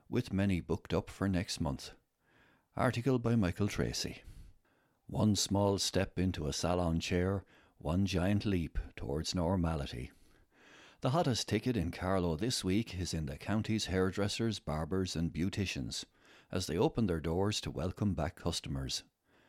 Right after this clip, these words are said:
Many Carlow salons are now booked up for the next month, after last being open on Christmas Eve, and there was a great thrill for both customers and staff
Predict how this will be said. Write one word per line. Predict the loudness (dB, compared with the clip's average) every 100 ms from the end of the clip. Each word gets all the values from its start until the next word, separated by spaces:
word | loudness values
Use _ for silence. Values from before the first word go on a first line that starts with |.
| _
Many | 4 6 4
Carlow | 0 0 2 0
salons | 0 0 0 2 2 2
are | 0
now | 0 0
booked | -2 -4 -2
up | -4 -4
for | -4
the | 0
next | 0 -2 2
month, | 2 2 -4 -10 -8
after | -8 -6 -6
last | -4 -4 -4 -2
being | -2 0 0
open | 0 2 0 -4 -20 -2
on | 0
Christmas | 2 0 -2 -2 0
Eve, | 0 0 -6 _ _ -20 -14 -2
and | 2
there | 2
was | 2
a | 0
great | 2 2 2
thrill | -2 2 4 4
for | 2 -2
both | 2 2 0 -2
customers | -2 0 0 0 2
and | 4 4
staff | 2 -2 -2 -4